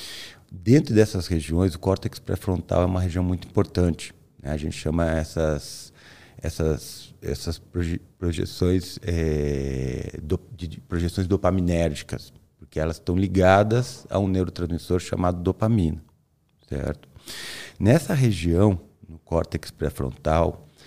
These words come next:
que é dividido em, em três grandes áreas, mas isso vai depender do autor, né? Mas que a gente chama de córtex orbitofrontal, córtex pré-frontal medial inferior e córtex dorsolateral. Em especial nessa área do córtex orbitofrontal,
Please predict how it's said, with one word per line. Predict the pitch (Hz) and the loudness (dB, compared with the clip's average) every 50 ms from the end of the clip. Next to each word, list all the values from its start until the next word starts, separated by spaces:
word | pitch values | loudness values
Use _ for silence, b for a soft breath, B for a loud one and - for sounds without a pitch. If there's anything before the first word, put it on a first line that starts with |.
| B B B | B B B
que | - 98 | -2 -2
é | 92 | 0
dividido | 98 95 92 95 87 - 104 107 107 110 | 0 0 -2 -2 0 0 0 2 4 4
em, | 104 95 98 95 - - - - - | 4 4 4 2 0 -4 -14 -14 -8
em | 98 101 95 - - - _ | -6 -4 -4 -6 -8 -8 _
três | - 277 330 233 170 | -2 0 0 0 2
grandes | 135 - 139 143 135 127 87 90 | 4 6 8 8 8 6 6 6
áreas, | 101 95 95 95 92 82 80 - - - - | 6 6 6 6 4 2 0 -2 -4 -4 -2
mas | 117 120 120 | 0 0 0
isso | 135 131 - | -2 -2 0
vai | 113 | 0
depender | 107 107 - - 107 104 98 98 101 98 95 92 90 | 0 0 0 2 2 4 4 4 4 4 4 4 2
do | 85 87 85 90 | 0 0 2 2
autor, | 82 78 - - 76 76 73 69 | 2 2 0 -2 -2 -2 -2 -2
né? | 73 73 82 92 | -2 -2 0 0
Mas | 87 80 80 78 | 0 0 -2 -4
que | - - | -4 -4
a | 78 | -4
gente | 85 80 - | -4 -4 -2
chama | - 80 80 80 | -2 -2 -2 -2
de | 76 - | -4 -4
córtex | - 85 82 80 - 80 76 - - - | -2 0 0 0 -2 -6 -8 -6 -4 -2
orbitofrontal, | 82 80 78 76 - - 78 - 98 98 - - 90 95 104 117 131 131 B B B B B B B B | -2 -2 -4 -6 -8 -10 -4 0 0 0 2 2 4 4 4 4 0 -4 B B B B B B B B
córtex | - - 90 90 - - 92 87 - - | -4 0 0 0 0 -2 -6 -8 -8 -10
pré-frontal | - - 92 87 87 - 90 85 - - 82 82 | -6 -4 -2 -2 -2 -2 -4 -4 -2 -2 -2 0
medial | 82 82 82 78 76 82 73 76 | 0 0 -2 -2 0 0 0 0
inferior | 78 78 - 95 92 85 90 92 101 110 110 B B B B B | 0 0 0 0 2 2 4 4 4 2 2 B B B B B
e | - - | -20 -20
córtex | 82 - - 87 87 87 87 - 90 - - | -12 -4 -2 0 0 0 0 -4 -6 -6 -6
dorsolateral. | - 90 90 87 - - 87 87 87 - 92 82 69 - - - _ - 104 | -2 0 0 0 0 0 0 0 0 0 0 0 0 -2 -6 -10 _ -4 0
Em | 107 135 | 0 0
especial | 151 - - 131 123 - - 95 101 | 0 0 0 -2 0 0 0 2 2
nessa | 101 98 92 - - - 80 | 2 2 0 0 -2 -2 0
área | 82 80 80 80 80 80 73 | 2 2 2 2 2 0 -2
do | - - | -2 -4
córtex | - - - 80 80 - - 78 - - - | -6 -4 0 0 0 0 -2 -6 -8 -6 -4
orbitofrontal, | 82 80 80 - - - - - - 73 69 - - - - 82 87 92 87 | -2 -2 -2 -4 -8 -14 -14 -8 -6 -6 -6 -6 -8 -4 -2 0 0 0 -2